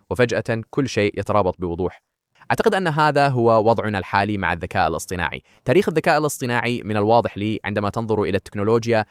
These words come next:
يبدو وكأنه درس حقيقي في الصبر. لقد استغرق الأمر عقودا عديدة من فشل كل هذه الأفكار المختلفة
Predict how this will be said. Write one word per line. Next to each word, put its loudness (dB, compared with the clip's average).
يبدو 2
وكأنه -2
درس -2
حقيقي -4
في -8
الصبر. -4
لقد 2
استغرق 0
الأمر 0
عقودا 0
عديدة 0
من -4
فشل -4
كل -4
هذه 0
الأفكار -2
المختلفة -2